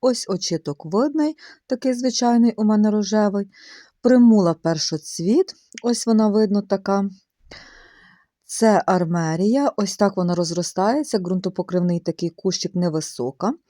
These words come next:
Першоц-, багатоквітковий нарцис ось саме такого кольору.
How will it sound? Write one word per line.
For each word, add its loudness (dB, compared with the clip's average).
Першоц-, 0
багатоквітковий 0
нарцис -2
ось -4
саме -2
такого -6
кольору. 0